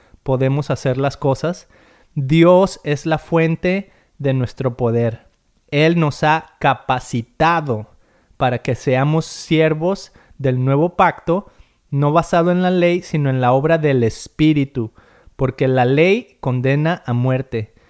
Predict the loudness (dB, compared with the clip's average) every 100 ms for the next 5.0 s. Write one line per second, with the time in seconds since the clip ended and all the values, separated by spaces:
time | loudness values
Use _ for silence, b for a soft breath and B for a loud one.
0 | b b b -2 0 2 0 -2 -2 0
1 | 2 2 0 0 -2 _ _ _ _ _
2 | _ -14 -4 -2 0 0 -2 -2 -4 -8
3 | _ b b b b _ -14 -6 -2 2
4 | 2 2 0 0 0 0 0 -2 -8